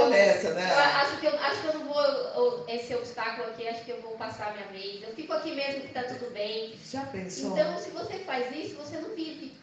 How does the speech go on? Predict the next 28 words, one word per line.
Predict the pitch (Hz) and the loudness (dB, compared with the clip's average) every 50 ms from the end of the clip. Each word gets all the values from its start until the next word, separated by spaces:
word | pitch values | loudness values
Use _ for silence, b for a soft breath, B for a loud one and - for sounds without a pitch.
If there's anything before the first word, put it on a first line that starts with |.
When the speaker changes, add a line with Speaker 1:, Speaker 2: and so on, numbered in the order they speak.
| - | -10
Speaker 1:
Não | 247 262 285 - | -10 -8 -8 -8
vive. | 202 208 233 262 277 277 - 180 185 185 175 - - - - - | -8 -8 -8 -8 -8 -10 -10 -10 -10 -10 -10 -10 -12 -14 -12 -10
Speaker 2:
Né? | 254 262 269 277 | -8 -6 -4 -2
O | |
Speaker 1:
Estaciona | 269 269 285 294 294 - 294 294 285 294 | 0 2 2 2 2 0 -2 -4 -2 -2
na | 294 277 277 247 | 0 0 0 0
Speaker 2:
obstáculo, | - - - - 294 269 | 0 -2 -4 -4 -2 0
Speaker 1:
vida. | 262 269 294 - 302 - - - | 0 2 2 2 0 0 0 0
Speaker 2:
exato. | 226 - 226 220 208 202 196 190 190 196 - - - - - 277 262 | 2 2 2 2 2 0 -2 -2 -2 -4 -4 -6 -8 -10 -10 -8 -8
Então, | 247 233 - 302 294 | -8 -6 -6 -6 -6
você | 302 - 349 320 | -6 -8 -8 -10
não | - - | -10 -10
Speaker 1:
E | - - 214 277 311 | -8 -4 -2 0 0
é | 320 | 2
Speaker 2:
pode | - - | 2 2
não | 330 330 | 2 4
Speaker 1:
frustrante | 370 381 - - 311 349 381 427 453 - 494 480 | 4 2 2 2 2 2 4 4 2 4 4 4
Speaker 2:
viver. | 466 453 - 208 | 6 6 4 4
Speaker 1:
depois, | - 233 240 240 240 - | 6 8 10 10 8 8
porque | 247 262 - 294 | 4 0 -2 4
vai | 294 302 302 294 | 4 6 6 6
ter | - 320 | 4 4
aquele | 320 392 403 392 | 4 4 4 4
momento | 339 294 269 247 240 254 302 330 349 349 - 262 247 | 4 2 2 2 2 0 0 -2 -2 -4 -4 -6 -6
que | - 294 285 | -6 -2 0
vai | 285 285 277 | 2 2 2
ter | - 294 294 | 2 2 2
aquela, | 302 - 330 294 285 269 247 - - | 2 4 4 4 6 6 4 2 0